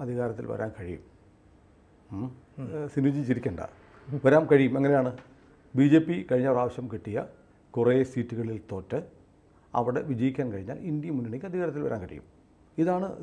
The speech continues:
Speaker 1: സിമ്പിൾ ലോജിക്. ഇതിനു വേണ്ടിയിട്ടാണ് അവർ പ്രവർത്തിക്കുന്നത്. ഇപ്പോൾ തെരഞ്ഞെടുപ്പിൽ മത്സരിക്കുന്ന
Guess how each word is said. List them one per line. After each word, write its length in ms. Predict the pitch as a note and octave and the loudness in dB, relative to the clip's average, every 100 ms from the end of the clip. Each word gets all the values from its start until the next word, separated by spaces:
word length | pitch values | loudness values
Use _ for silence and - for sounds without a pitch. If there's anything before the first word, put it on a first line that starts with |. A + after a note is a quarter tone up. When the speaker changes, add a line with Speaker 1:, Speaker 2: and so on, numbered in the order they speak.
| - | 0
Speaker 1:
സിമ്പിൾ 280 | G3+ G#3+ G3 | 2 4 6
ലോജിക്. 260 | B2+ A#2+ - E3+ - - - - - | 6 4 -4 -8 -8 -14 -20 -10 0
ഇതിനു 140 | E3+ A3+ | 6 8
വേണ്ടിയിട്ടാണ് 400 | A3 A3+ G3 G3 G3 | 8 6 0 0 0
അവർ 100 | G3 | 2
പ്രവർത്തിക്കുന്നത്. 560 | D#3 C#3+ B2+ A2 F2+ - - _ _ _ | 4 4 2 -4 -8 -12 -20 _ _ _
ഇപ്പോൾ 180 | D3 E3 E3 | 2 2 4
തെരഞ്ഞെടുപ്പിൽ 420 | D3+ E3 E3+ F#3+ F3 | 4 2 0 0 2
മത്സരിക്കുന്ന 440 | D3 D3+ D#3 D#3 | 2 0 -2 0